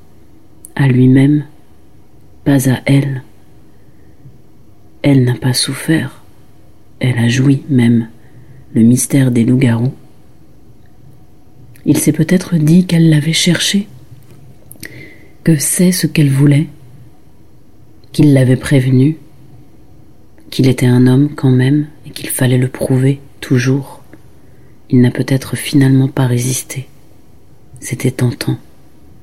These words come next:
Ils étaient en phase, dans la chair et dans les vibrations nocturnes.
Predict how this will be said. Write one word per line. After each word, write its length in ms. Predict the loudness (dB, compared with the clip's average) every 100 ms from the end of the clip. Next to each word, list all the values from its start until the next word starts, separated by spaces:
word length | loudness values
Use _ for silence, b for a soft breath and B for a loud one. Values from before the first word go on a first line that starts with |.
| -20 b b b b b b -20 -20 -20 -20 -20 -6 0
Ils 200 | 2 2
étaient 220 | 0 0
en 140 | 0
phase, 480 | -2 -4 -4 -6 -10 -14 -20 -20 -20 -20 -20 -8 -2
dans 120 | 0
la 120 | 0
chair 500 | -4 -2 -2 -2 -4 -4
et 60 |
dans 140 | -2 0
les 120 | -2
vibrations 520 | -2 -2 -2 0 0
nocturnes. 720 | 0 -2 -8 -6 -4 -4